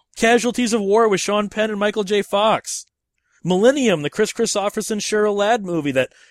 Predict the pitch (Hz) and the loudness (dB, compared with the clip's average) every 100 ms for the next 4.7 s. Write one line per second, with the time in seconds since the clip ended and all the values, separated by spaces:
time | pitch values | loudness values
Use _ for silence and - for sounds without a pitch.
0 | _ - 202 202 214 202 165 _ - 190 | _ -6 -4 -2 -4 -6 -8 _ -14 -10
1 | 208 - 220 233 - - 151 123 85 80 | -8 -2 0 0 -4 -6 -2 -2 -4 -14
2 | _ _ _ 233 254 214 185 196 175 165 | _ _ _ -6 -2 -2 -2 -4 -4 -6
3 | 156 165 151 135 135 151 123 - 220 226 | -6 -6 -4 -6 -10 -12 -16 -10 -6 -4
4 | 98 90 90 - 277 262 131 | -6 -12 -20 -6 -2 0 -2